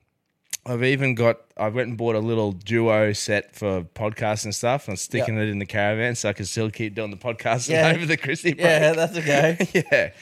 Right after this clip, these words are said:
Speaker 2: Yeah,
Speaker 1: But,
Speaker 2: no.
Speaker 1: uh, I love that whole aspect, mate. It's awesome. So good on
Speaker 2: Yeah.
Speaker 1: you guys for doing that. So you guys go and do a bit of that stuff, eh?
Speaker 2: Yeah,
Speaker 1: The
Speaker 2: we've, we've done a run up to, uh, Cairns.
Speaker 1: Oh, that would have been cool.
Speaker 2: We've done a run down to Gold Coast.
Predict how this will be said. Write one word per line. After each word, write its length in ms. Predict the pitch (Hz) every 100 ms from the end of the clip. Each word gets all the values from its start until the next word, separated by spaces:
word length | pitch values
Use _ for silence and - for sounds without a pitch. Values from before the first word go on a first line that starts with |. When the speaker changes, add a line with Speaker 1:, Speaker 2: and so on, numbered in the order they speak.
| - - 135
Speaker 2:
Yeah, 100 | 135
Speaker 1:
But, 220 | 123 -
Speaker 2:
no. 80 | 131
Speaker 1:
uh, 60 | 120
I 140 | 139
love 240 | 135 127
that 140 | 123 101
whole 260 | 113 92
aspect, 400 | 80 85 - 73
mate. 140 | - 78
It's 200 | 85 -
awesome. 400 | 87 87 85 87
So 140 | 117
good 180 | 131 156
on 100 | 143
Speaker 2:
Yeah. 60 | 123
Speaker 1:
you 160 | 123
guys 240 | 131 113 -
for 60 |
doing 240 | 87 92 85
that. 160 | 101
So 80 | -
you 80 | 123
guys 200 | 123 117
go 100 | 120
and 100 | 107
do 80 | 110
a 40 |
bit 140 | 98 101
of 60 |
that 180 | 95 92
stuff, 300 | - 87 -
eh? 200 | 90 131
Speaker 2:
Yeah, 220 | 165 170 165
Speaker 1:
The 80 | - _
Speaker 2:
we've, 360 | 175 196 147 - _ _
we've 180 | 151 165
done 160 | 156 139
a 80 | 123
run 200 | 123 120
up 280 | 120 - _ _
to, 300 | - 123 120
uh, 400 | 120 113 107 71 - - - _ _ _ _ -
Cairns. 640 | 127 131 156 170 165 -
Speaker 1:
Oh, 160 | - 98
that 140 | 107
would 120 | 120 139
have 80 |
been 140 | 120 92
cool. 280 | - 87 101
Speaker 2:
We've 420 | 117 117 117 117 _ _
done 160 | 123
a 80 | 117
run 240 | 117 117 120
down 340 | 117 117 120 120
to 280 | - 113 104
Gold 340 | 104 107 127
Coast. 600 | - 139 139 135 - -